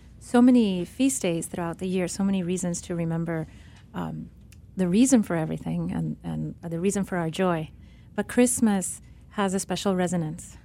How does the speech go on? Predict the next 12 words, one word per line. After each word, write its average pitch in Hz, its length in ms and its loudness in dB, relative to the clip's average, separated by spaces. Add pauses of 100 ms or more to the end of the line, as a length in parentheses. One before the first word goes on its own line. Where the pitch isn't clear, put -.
(120)
all 220 280 0
across 196 280 -6
the 175 120 -10
world. 175 500 -2
And, 180 360 0 (120)
and 202 100 0
it 196 120 -4
seems 262 220 0
that 254 120 -2
people, 202 460 -4 (560)
um, 185 280 -6
even, 370 280 -2